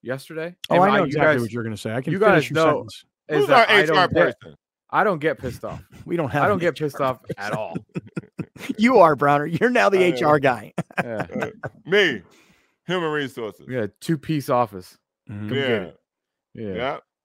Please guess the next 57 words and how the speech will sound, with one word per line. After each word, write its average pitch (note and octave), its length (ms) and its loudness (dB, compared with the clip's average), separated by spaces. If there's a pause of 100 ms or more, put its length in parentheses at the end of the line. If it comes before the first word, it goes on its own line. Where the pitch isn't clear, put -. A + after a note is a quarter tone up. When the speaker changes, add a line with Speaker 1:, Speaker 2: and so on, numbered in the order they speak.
(300)
Speaker 3:
Right C3+ 180 -6
there D#3 100 0
Speaker 1:
But - 0 -
Speaker 3:
on D#3 60 -8
Speaker 1:
the E3 60 2
Speaker 3:
my D3+ 60 2
Speaker 1:
f-, C3+ 220 -2
Speaker 3:
desk. - 20 4
Speaker 1:
like, G3+ 140 2 (100)
Speaker 2:
I G#3 100 6
know C#4 100 6
what F#3+ 60 6
Speaker 1:
the, E3+ 60 4
Speaker 2:
you're F#3 60 -2
gonna D3+ 120 -2
say. F3 120 2
Speaker 1:
the, - 60 2
Speaker 2:
Can E3 140 -2
I F3+ 80 2
finish F3 200 0
Speaker 1:
the F#3+ 40 4
Speaker 2:
your F#3+ 100 8
Speaker 1:
odd-, F3+ 80 6
Speaker 2:
sentence? A3+ 380 -4 (180)
I'll F#3+ 80 2
Speaker 1:
sure. - 100 -2
Speaker 2:
finish B3+ 200 -4
your B3 100 -6
sentence. G3+ 400 -6 (300)
Here's A#3+ 160 2
Speaker 1:
Go. - 40 -2
Speaker 2:
what's G3+ 100 -6
gonna G#3+ 140 -2
piss F#3 220 0
you C#3+ 120 0
off. F#2 140 -8 (460)
Speaker 1:
Yeah. F#3+ 140 2
Speaker 2:
Yesterday, F#3+ 440 4
we C#3 120 0
come D#3 180 -4
on F#3 140 2
the F3+ 120 0
air, A2 320 -6 (400)
and G#2+ 300 -12
I D3 60 0
Speaker 3:
Mm-hmm. C#3 40 -4
Speaker 2:
start G3 300 0
off F#3+ 160 0
by E3+ 120 0
saying, D3+ 240 -4
"Today's D3 280 -2
Halloween," C#3+ 580 -4 (1040)
and D#3 160 0
I'm F3 120 -2
kinda G3 240 2
Halloweened G#3 480 0
out A#3 220 0